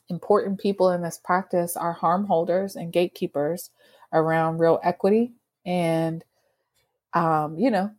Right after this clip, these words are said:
they're silent right now. There, there's a lot of people who, you know, previously have made lots and lots of money on this practice, and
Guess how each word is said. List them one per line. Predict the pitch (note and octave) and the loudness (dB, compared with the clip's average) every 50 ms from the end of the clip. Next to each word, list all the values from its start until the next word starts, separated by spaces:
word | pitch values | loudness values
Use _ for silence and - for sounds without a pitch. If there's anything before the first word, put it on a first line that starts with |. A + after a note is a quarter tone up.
| _ _ - | _ _ 0
they're | F#3 F#3 G3+ | 2 2 2
silent | G#3 - - F#3 G3+ B3+ B3 E3+ - | 2 2 2 2 2 2 0 -2 -2
right | D#3+ D#3 C#3+ C3+ | -2 -4 -2 -2
now. | D3 D3 C#3+ D3+ D#3 _ _ _ _ _ _ | -4 -6 -6 -8 -12 _ _ _ _ _ _
There, | F#3 F3 F#3 F#3 D#3+ A#2 E3 | 2 4 6 6 6 4 4
there's | F3 F3 F#3 F3 | 4 4 4 4
a | F3+ E3+ | 2 4
lot | E3+ D#3+ E3+ F#3+ | 6 4 4 4
of | F#3+ G3 | 2 0
people | - G#3 G#3+ G#3+ - F3+ E3 | 0 -2 -2 2 2 0 2
who, | D#3+ F3+ E3+ E3 D#3+ D#3 D#3 D#3 D#3+ D3 - - _ | 2 2 2 2 2 2 0 -2 -4 -6 -10 -10 _
you | G3+ A3+ A3 | -2 0 2
know, | F#3+ E3 | 2 0
previously | E3 - A3 G3+ F#3+ G3 F#3+ F#3+ - - F#3+ F#3+ | 0 2 2 2 4 4 2 2 0 0 2 2
have | F#3+ E3+ F3 | 4 2 2
made | E3 D3+ D3+ D3 D#3 | 2 0 0 0 2
lots | D#3 D#3 D3 C#3 - - | 4 4 4 2 2 -4
and | F3+ E3+ | -4 -2
lots | E3 D#3 D#3+ D#3 - F3 | -2 -2 -2 -2 -2 -4
of | E3+ E3+ | -4 -2
money | D#3+ E3 E3+ F3 E3+ E3+ E3 C3+ | -2 0 0 0 0 -2 -4 -4
on | - D#3+ E3 E3+ | -4 -4 -4 -4
this | E3+ E3 - | -6 -8 -10
practice, | - - F3 E3+ F#3 - _ C#4 E4 F4+ - - - - - | -8 -4 -4 -4 -4 -4 _ -2 -2 -2 -4 -12 -20 -12 -6
and | F#3 F3 E3 D#3+ D#3+ D#3+ D#3+ D#3+ D#3+ E3 | -4 -2 -2 0 0 0 0 -2 -4 -6